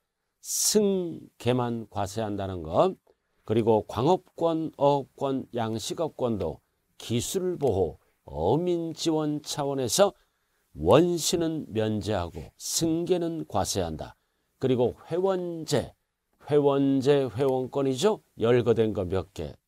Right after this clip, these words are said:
다섯 개. 약자로 골, 콘, 종, 승, 요, 요트 회원권. 스키장 회원권은 없어요. 자, 이렇게 해서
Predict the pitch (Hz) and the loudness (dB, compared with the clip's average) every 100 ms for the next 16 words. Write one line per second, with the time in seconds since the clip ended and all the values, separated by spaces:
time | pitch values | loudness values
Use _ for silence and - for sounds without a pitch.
0 | - 98 120 - _ 104 110 _ _ _ | -10 -6 -4 -6 _ -10 -10 _ _ _
1 | 113 120 - - 110 90 - _ _ _ | -2 -2 -2 0 2 2 -4 _ _ _
2 | _ - 104 110 107 98 90 - _ - | _ 0 4 4 4 0 -6 -14 _ -8
3 | 175 196 185 170 170 - - 117 117 113 | -2 0 0 -4 -10 -12 -2 0 2 0
4 | 107 98 92 - 190 190 170 - _ - | -2 -8 -10 -2 0 0 -6 -10 _ 2
5 | 175 175 - _ _ 87 87 - - 196 | 4 4 -2 _ _ -10 -10 -12 0 2
6 | 170 139 120 - 85 - _ _ _ _ | 2 0 -4 -6 -8 -10 _ _ _ _
7 | _ _ _ _ _ _ _ _ - 180 | _ _ _ _ _ _ _ _ -6 -6
8 | - - 135 147 135 131 131 123 143 147 | -6 -8 -2 0 2 2 0 0 0 0
9 | 117 98 143 127 120 113 - _ - 90 | -2 -2 2 4 2 0 -10 _ -8 -2
10 | 107 110 - 107 87 - 190 | 0 0 0 -2 0 2 2